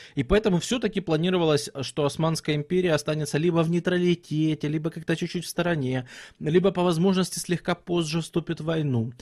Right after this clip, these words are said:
То есть этот момент всегда хотелось откладывать. Но у Турции были слишком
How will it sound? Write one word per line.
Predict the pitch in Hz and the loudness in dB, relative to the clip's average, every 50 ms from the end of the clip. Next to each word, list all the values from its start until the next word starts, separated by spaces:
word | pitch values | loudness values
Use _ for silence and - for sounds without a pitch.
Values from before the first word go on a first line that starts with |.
| - - - - | -20 -20 -14 -4
То | - 151 | -2 0
есть | 143 - | 0 2
этот | 208 214 196 196 | 2 0 2 2
момент | 202 208 262 285 - | 2 2 2 0 0
всегда | - 165 160 202 196 | 2 2 2 2 2
хотелось | 208 196 - 175 170 156 - | 2 2 2 0 0 0 0
откладывать. | 165 - - 143 123 117 110 110 104 117 123 - | -4 -4 -2 -2 -2 -2 -2 -4 -6 -8 -6 -4
Но | 170 226 277 302 285 269 _ - - - _ _ _ _ _ - | -2 -2 -2 -2 -4 -6 _ -16 -20 -20 _ _ _ _ _ -6
у | - 196 220 | -4 -2 -2
Турции | 220 - 247 214 160 - - - 143 | 2 2 2 2 2 2 2 4 4
были | 135 139 165 151 143 135 131 123 - | 4 6 4 6 6 6 4 4 0
слишком | - - 214 233 - - - 135 117 110 113 - | -2 0 2 2 2 2 2 -2 -2 -2 -4 -10